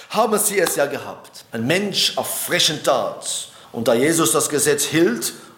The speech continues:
muss man das Gesetz auch durchführen. Ja, sie kannten ihn. Gnade, Liebe.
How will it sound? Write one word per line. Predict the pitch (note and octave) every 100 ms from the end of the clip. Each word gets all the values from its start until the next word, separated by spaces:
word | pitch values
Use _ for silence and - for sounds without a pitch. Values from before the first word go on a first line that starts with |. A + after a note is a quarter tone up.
| -
muss | C#3+ C#3
man | E3 G#3
das | G#3
Gesetz | A3+ G3+ C#3 C#3 -
auch | E3 G3+ -
durchführen. | - A3+ C3 - - B2+ A2 G2+ F2+ E2+ E2+ - - _ - -
Ja, | B2
sie | B2+
kannten | - D#3+ F3+ C#3
ihn. | C3+ G#2 F#2 - - -
Gnade, | - A#2 A#2 A#2+ - F#2+ E2 - - _ _ -
Liebe. | G2 A2+ A#2 G2